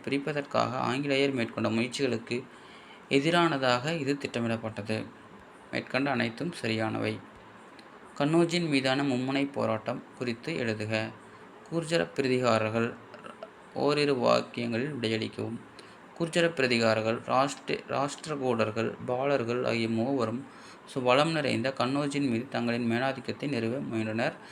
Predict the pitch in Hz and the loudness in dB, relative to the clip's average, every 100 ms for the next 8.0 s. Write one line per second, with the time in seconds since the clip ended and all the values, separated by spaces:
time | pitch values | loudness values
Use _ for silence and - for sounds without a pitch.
0 | - - 127 147 131 117 143 139 117 143 | -20 -12 -2 0 2 2 2 -2 -2 -2
1 | 151 139 117 - 127 156 143 117 135 143 | -2 -2 -4 -4 -2 -2 -2 -4 -2 -2
2 | 139 147 - 110 110 107 123 139 110 107 | -2 -4 -4 -4 -2 -4 -4 -2 -4 -4
3 | 107 - 104 110 110 - - - - - | -8 -6 -6 -6 -8 -12 -20 -20 -20 -20
4 | - - - 135 147 151 165 139 120 143 | -20 -20 -6 -2 2 2 0 2 2 2
5 | 156 131 131 143 143 127 139 - 120 117 | 0 0 0 -2 -4 -4 -6 -2 0 0
6 | 117 147 - 113 113 117 123 110 107 110 | -2 -2 0 0 2 2 2 0 -2 0
7 | - - 131 127 135 123 113 110 120 | -2 -4 -4 0 4 6 6 4 2